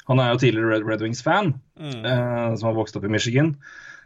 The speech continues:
Speaker 1: Eh, «I know how much history there is with the Blackhawks and the Red Wings. It will be cool to bring that back.»
Speaker 2: Mm.
Speaker 1: Og det er helt riktig. Hvis du kan erstatte Nashville, Chicago med Detroit, Chicago, så tror jeg det er helt greit for fanbasen, altså.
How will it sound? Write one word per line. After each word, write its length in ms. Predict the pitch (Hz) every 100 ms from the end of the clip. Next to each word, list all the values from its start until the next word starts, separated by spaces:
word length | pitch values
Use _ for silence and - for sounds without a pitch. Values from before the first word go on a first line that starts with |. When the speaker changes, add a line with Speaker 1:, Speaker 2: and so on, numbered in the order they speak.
| _
Speaker 1:
Eh, 1800 | 131 120 120 117 113 113 113 113 113 110 110 113 113 110 - - - -
«I 40 |
know 120 | 127 123
how 80 |
much 180 | 123 120
history 300 | 131 123 135
there 140 | 123 120
is 140 | 117
with 160 | 120 117
the 80 | 123
Blackhawks 400 | 123 113 127 131
and 80 | 123
the 40 |
Red 120 | 127
Wings. 240 | 143 175 135
It 80 | 120
will 80 |
be 120 | 120 120
cool 320 | 127 120 117
to 80 | 127
bring 200 | 113 113
that 180 | 104 -
back.» 160 | 107
Speaker 2:
Mm. 320 | 127 113 104 104
Speaker 1:
Og 60 | 135
det 100 | 123
er 100 | 107
helt 160 | 110 101
riktig. 260 | 104 107 110 110
Hvis 120 | 123
du 100 | 135
kan 140 | 123 123
erstatte 360 | 113 107 -
Nashville, 340 | 127 104 - 117
Chicago 420 | - 113 107 110
med 160 | 113 120
Detroit, 260 | 117 110
Chicago, 320 | 101 110 113 113
så 80 | 104
tror 140 | 117
jeg 80 | 104
det 80 | 104
er 60 | 104
helt 80 | 101
greit 140 | 95 104
for 40 |
fanbasen, 420 | 95 92 95 - 90
altså. 260 | - -